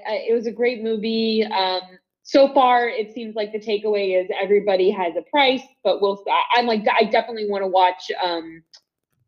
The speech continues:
the second one. Is the third one, like, is the third one not so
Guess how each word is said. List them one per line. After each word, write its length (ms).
the 100
second 380
one. 280
Is 200
the 160
third 220
one, 200
like, 260
is 120
the 80
third 240
one 220
not 340
so 640